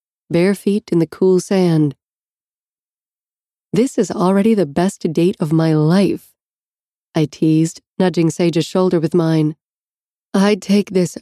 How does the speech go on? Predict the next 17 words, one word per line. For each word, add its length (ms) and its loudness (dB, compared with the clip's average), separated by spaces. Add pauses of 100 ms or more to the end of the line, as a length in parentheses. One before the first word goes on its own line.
(100)
overly 440 2
buttered, 500 0 (140)
overly 500 2
salted 480 0
popcorn 500 0
that 120 0
Marie 300 2
sells 360 0
at 80 -4
the 60 -6
candy 360 0
shop 380 -2 (440)
over 260 2
some 300 0
trendy 520 2
Brooklyn 380 0
restaurant 540 0